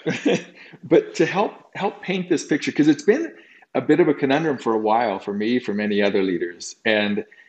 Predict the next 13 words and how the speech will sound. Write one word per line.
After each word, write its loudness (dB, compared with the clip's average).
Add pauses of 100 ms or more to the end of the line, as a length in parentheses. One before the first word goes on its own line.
(320)
and 0
there 2
hasn't 0
been, 4
in 2
my 4
opinion, 0
a -2
great 0
model 0
that -4 (140)
really 2 (720)
helps -2